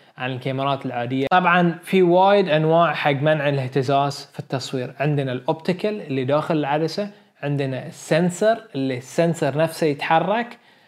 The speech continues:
آه، وهاي تشوفون في ال-، في التليفونات يقول لك أوبتيكال ستابلايزيشن، إن العدسة فيها ستابلايزيشن، أو يقول لك، آه، ديجيتال أو إلكترونيك،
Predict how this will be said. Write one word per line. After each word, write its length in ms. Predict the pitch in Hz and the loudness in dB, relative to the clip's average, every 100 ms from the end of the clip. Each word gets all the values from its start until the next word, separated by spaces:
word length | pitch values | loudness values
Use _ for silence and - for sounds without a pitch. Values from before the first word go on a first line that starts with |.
| _ | _
آه، 400 | 135 131 131 131 | -2 0 0 -2
وهاي 320 | 147 151 180 165 | 0 4 4 4
تشوفون 600 | 170 160 - - 190 170 | 0 -2 -2 0 2 2
في 120 | 165 | 0
ال-، 80 | 135 | -4
في 260 | - - | -6 -2
التليفونات 800 | 151 135 131 139 131 151 156 151 | 0 0 -2 -4 -2 -2 0 0
يقول 160 | 139 135 | 0 -2
لك 180 | 131 - | -2 -2
أوبتيكال 460 | 156 - 170 160 143 | -2 -2 -2 -2 -2
ستابلايزيشن، 800 | - 143 139 135 156 156 175 | -2 0 0 0 -2 -2 -4
إن 140 | 135 131 | -4 -6
العدسة 500 | 127 135 156 151 151 | -4 -2 -2 -4 -6
فيها 180 | 147 139 | -6 -6
ستابلايزيشن، 760 | 156 143 139 135 156 - 175 175 - - - | -4 -2 -2 -2 -4 -4 -6 -8 -18 -20 -2
أو 100 | 151 | 2
يقول 280 | 160 160 165 | 2 4 4
لك، 280 | 160 160 - | 2 0 -2
آه، 120 | 143 | 0
ديجيتال 720 | 139 160 151 156 165 151 147 | 2 2 2 2 0 2 0
أو 300 | 131 139 139 | 0 0 0
إلكترونيك، 640 | 143 147 165 160 151 147 | -2 -2 0 0 -2 -4